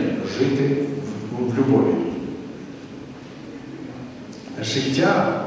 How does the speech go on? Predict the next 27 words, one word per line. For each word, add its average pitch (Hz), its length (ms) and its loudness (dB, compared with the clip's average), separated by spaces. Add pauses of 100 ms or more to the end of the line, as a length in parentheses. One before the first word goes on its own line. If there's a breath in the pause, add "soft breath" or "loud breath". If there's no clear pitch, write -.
(260)
або 127 300 2
навчати, 113 720 4 (280)
або 113 340 0 (100)
жити, - 220 8 (480)
і - 80 -4
жити, - 540 4
і 117 40 2
навчати 180 800 2 (480)
в 143 40 4
любові. - 540 4 (680)
А 151 80 4
чому 214 300 6
акцент - 480 4
на 160 80 4
любов? - 460 4 (680)
Тому 139 180 0
що - 140 2 (260)
Бог 214 160 8
є 127 220 4
любов. - 420 2 (1500)
Тобто 139 420 2 (320)
жити - 360 6
і 107 160 4
навчатися, - 580 0
жити 95 460 2
в 104 340 2
Бозі. - 440 4